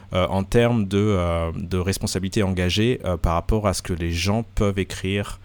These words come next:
euh, sur, euh, les réseaux sociaux. Et, euh, il y avait une, une certaine de, une certaine flexibilité, on va dire, qui existait jusqu'à maintenant.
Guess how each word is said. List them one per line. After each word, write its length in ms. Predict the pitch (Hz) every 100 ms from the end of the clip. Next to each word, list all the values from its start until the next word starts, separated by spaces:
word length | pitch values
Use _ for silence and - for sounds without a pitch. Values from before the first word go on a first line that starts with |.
| - - -
euh, 280 | 90 82 80
sur, 420 | - - 101 95
euh, 240 | 87 82 80
les 80 |
réseaux 200 | 87 85
sociaux. 460 | 80 87 - 117 -
Et, 240 | 90 90 87
euh, 320 | 80 80 82
il 60 | 82
y 60 |
avait 200 | 80 92
une, 180 | 90 87
une 80 | 85
certaine 380 | 90 - 87 82
de, 200 | 80 80 - - - -
une 60 | 92
certaine 320 | 98 - 101
flexibilité, 600 | - 98 101 92 95 117
on 80 | 95
va 80 | 90
dire, 140 | 98
qui 120 | -
existait 260 | 87 - 92
jusqu'à 180 | - 82
maintenant. 380 | 85 101 117